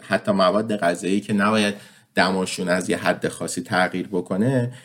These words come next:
این که ما مطمئن بشیم تو همهٔ این پروسه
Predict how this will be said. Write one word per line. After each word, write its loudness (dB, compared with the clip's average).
این 0
که 2
ما 2
مطمئن 2
بشیم 0
تو -2
همهٔ 0
این 0
پروسه 0